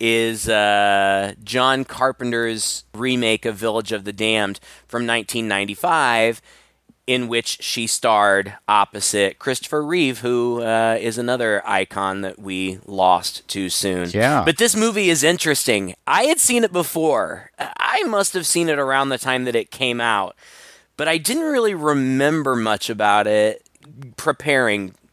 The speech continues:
Speaker 1: for this, um, before I watched it again. Had you seen it?
Speaker 2: You know what's funny is that Village of the Damned, Children of the Damned, they're pretty iconic, right?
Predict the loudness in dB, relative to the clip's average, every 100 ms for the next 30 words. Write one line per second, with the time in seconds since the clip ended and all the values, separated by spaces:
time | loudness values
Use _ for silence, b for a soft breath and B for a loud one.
0 | _ -8 -2 0 0 -4 -6 -6 -6 -4
1 | 0 2 2 0 -4 -4 2 2 4 4
2 | 4 2 -4 -4 -2 -2 -4 -8 _ -6
3 | -2 -2 -2 -2 0 0 2 2 0 _
4 | _ _ 0 2 4 2 2 2 2 2
5 | 2 2 2 2 2 2 2 4 4 2
6 | 2 2 2 2 0 2 2 2 0 0
7 | 0 2 2 0 -2 -6 0 0 2 0
8 | 2 2 2 2 2 2 0 -2 0 4
9 | 2